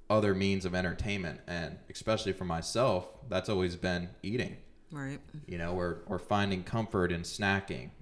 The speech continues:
Speaker 1: and snacking's huge too. Not saying that you can't snack, but trade out the snacks for healthier snacks.
Speaker 2: Right.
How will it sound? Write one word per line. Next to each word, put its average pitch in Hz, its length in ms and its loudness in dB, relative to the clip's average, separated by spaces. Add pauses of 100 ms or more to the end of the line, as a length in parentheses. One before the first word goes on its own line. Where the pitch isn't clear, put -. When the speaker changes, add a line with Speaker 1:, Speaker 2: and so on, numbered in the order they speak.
Speaker 1:
and 87 120 -10
snacking's 95 560 -2
huge 95 560 -4
too. 95 300 0 (140)
Not 101 240 -2
saying 101 220 -4
that 87 120 -2
you 95 80 -6
can't 104 300 -4
snack, - 380 -4
but - 220 -4 (640)
trade 107 280 2
out 95 280 6
the 87 80 -6
snacks 90 480 -2
for - 160 -8
healthier 98 380 -2
snacks. - 540 -10 (120)
Speaker 2:
Right. 151 260 -8